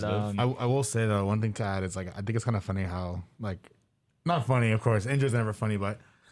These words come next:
Speaker 3: Stanford was down, uh, Tanner McKee. He was a starter quarterback. He was,
Speaker 1: Mm-hmm.
Speaker 3: he was out. So they put in Ari Patu, right? Uh,
Speaker 2: Yeah.
Speaker 3: Ari Patu, seven for fourteen, fifty-one yards, one touchdown, one interception. Looked pretty good.
Speaker 1: Mm-hmm.
Speaker 3: On that touchdown play, uh, he got hurt.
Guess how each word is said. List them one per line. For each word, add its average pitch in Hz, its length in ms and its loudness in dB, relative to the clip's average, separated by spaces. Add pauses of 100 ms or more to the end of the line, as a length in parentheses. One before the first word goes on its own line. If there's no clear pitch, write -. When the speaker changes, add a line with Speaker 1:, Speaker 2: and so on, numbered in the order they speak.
(100)
Speaker 3:
Stanford 165 480 -2
was 147 160 0
down, 127 420 2
uh, 110 160 2
Tanner 123 220 2
McKee. 110 320 0
He 101 80 0
was 107 100 0
a 101 40 -2
starter 98 240 -4
quarterback. 95 500 -4
He 113 60 -4
was, 95 140 0
Speaker 1:
Mm-hmm. 90 120 -4
Speaker 3:
he 98 80 -6
was 104 140 -2
out. 101 260 0 (720)
So 127 320 2
they 120 300 2
put 165 280 -2
in 160 100 0
Ari 135 240 4
Patu, 113 360 2
right? 110 240 4 (300)
Uh, 98 320 0
Speaker 2:
Yeah. 110 120 2
Speaker 3:
Ari 113 100 6
Patu, 110 480 2
seven 117 240 0
for 101 100 -4
fourteen, 110 640 0 (420)
fifty-one 143 300 0
yards, 117 380 2
one 120 180 2
touchdown, 113 420 2
one 107 120 2
interception. 101 720 0 (640)
Looked 220 140 -2
pretty 180 180 2
good. 139 280 2 (160)
Speaker 1:
Mm-hmm. 143 260 -2
Speaker 3:
On 139 140 2
that 156 140 2
touchdown 147 320 2
play, 131 440 2 (200)
uh, 113 80 0
he 123 80 4
got 131 160 6
hurt. 147 340 2